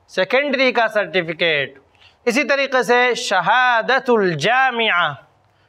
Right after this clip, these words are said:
शहादतुल जामिया यूनिवर्सिटी सर्टिफिकेट। शहादतुल कुल्लिया, कॉलेज का सर्टिफिकेट।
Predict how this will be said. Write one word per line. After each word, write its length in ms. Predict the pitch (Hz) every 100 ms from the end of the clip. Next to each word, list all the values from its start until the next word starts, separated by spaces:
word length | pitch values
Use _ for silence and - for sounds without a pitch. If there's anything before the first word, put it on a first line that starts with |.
| -
शहादतुल 960 | - 185 175 254 247 240 240 240 233 202
जामिया 760 | 156 240 254 220 196 160 127 -
यूनिवर्सिटी 640 | 147 160 175 175 - 262 262
सर्टिफिकेट। 760 | 233 190 190 175 165 156 131 - _ _
शहादतुल 760 | - 202 185 262 262 262 247 226
कुल्लिया, 840 | - 208 202 269 285 240 185 117 - _ _ _ _
कॉलेज 440 | 208 247 302 285 -
का 120 | 220
सर्टिफिकेट। 800 | 208 185 180 165 165 165 147